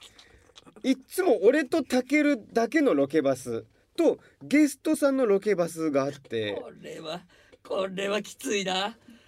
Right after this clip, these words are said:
Speaker 1: これロケバスがあって。
Speaker 2: お前、この話はきついな。
Speaker 1: ロケバスがあって。
Speaker 2: ああ。
Speaker 1: で、本当にその日マジで朝からロケなんだけど、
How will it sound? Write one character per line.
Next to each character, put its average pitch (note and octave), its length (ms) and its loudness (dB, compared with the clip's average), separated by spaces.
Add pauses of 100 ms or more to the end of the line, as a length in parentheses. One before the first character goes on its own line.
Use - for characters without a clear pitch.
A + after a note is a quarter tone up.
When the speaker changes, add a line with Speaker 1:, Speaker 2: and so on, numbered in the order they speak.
Speaker 1:
こ G#3+ 100 0
れ F#3 60 2
ロ F3 80 4
ケ F#3 100 0
バ G3 120 4
ス F#3 120 -2
が F#3+ 80 4
あ G#3 80 2
っ G#3 40 -8
て。 D3+ 100 0
Speaker 2:
お - 40 4
前、 E3 80 0
こ A3+ 60 -4
の B3 80 -2
話 B3 340 -4
は G3+ 60 -4
き - 120 -14
つ A3 200 -8
い F3+ 60 -4
な。 F3 420 -4
Speaker 1:
ロ E3+ 100 -4
ケ F#3 80 2
バ F3+ 100 4
ス E3 100 -4
が E3+ 80 2
あ E3+ 40 0
っ - 20 -2
て。 A2 440 -4
Speaker 2:
あ G3 400 -2
あ。 - 140 -20 (100)
Speaker 1:
で、 D#3 160 -4
本 C4 360 0
当 - 180 2
に C#4+ 180 6 (280)
そ B3+ 160 0
の B3+ 100 2
日 A#3 100 -2
マ B3+ 140 2
ジ G3+ 80 -8
で C3+ 120 0 (160)
朝 C4 320 0
か B3 100 0
ら F3+ 100 4
ロ F#3 120 4
ケ G#3+ 60 2
な F3+ 120 4
ん D#3 60 4
だ C#3+ 100 2
け C#3+ 80 0
ど、 C#3 160 2